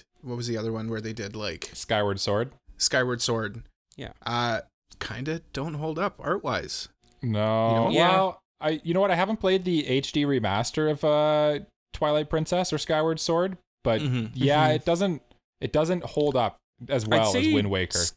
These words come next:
Speaker 3: yeah, I'd say
Speaker 1: Mm-hmm.
Speaker 3: Skyward Sword looks better because it has more cell shading to it.
Speaker 1: Yeah,
Speaker 2: Yeah.
Speaker 1: a little bit more cartoony,
Speaker 3: Mm-hmm.
Speaker 1: but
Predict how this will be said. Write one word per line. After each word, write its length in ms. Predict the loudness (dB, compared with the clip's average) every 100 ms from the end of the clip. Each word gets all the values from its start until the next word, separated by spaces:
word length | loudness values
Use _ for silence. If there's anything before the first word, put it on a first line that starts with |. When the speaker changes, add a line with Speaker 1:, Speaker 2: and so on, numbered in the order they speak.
| _
Speaker 3:
yeah, 340 | -4 0 0 0
I'd 160 | 0
say 100 | 2
Speaker 1:
Mm-hmm. 120 | 2 4
Speaker 3:
Skyward 280 | 2 2 0
Sword 340 | 0 2 0
looks 320 | 0 -2 -2 -4
better 600 | -6 -2 0 2 2 2
because 340 | -2 -2 -2
it 120 | -2
has 420 | -2 0 0 -2 -4
more 500 | -2 -2 0 0 0
cell 280 | 0 0 -2
shading 400 | -2 -2 -2 -4
to 200 | -2 -2
it. 160 | -2 -6 _ _ -20 -6
Speaker 1:
Yeah, 340 | 0 2 2
Speaker 2:
Yeah. 60 | 0
Speaker 1:
a 40 |
little 260 | 2 4 2
bit 180 | 0 0
more 180 | -2 0
cartoony, 600 | -2 -2 -4 -4 -6 -6
Speaker 3:
Mm-hmm. 240 | -2 0 2
Speaker 1:
but 280 | 2 0